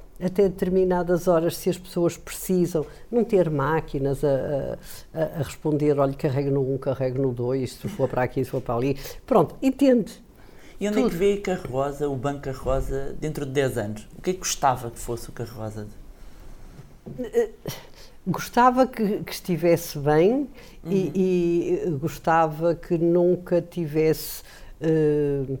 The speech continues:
Speaker 1: qualquer, eh, problema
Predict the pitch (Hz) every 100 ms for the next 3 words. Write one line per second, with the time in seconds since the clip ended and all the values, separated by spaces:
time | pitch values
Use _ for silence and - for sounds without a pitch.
0 | - - - - - - - - - 156
1 | 143 139 - 160 160 160 151 156 151 151
2 | 147 143 - - - - 165 139 151 143
3 | 139 135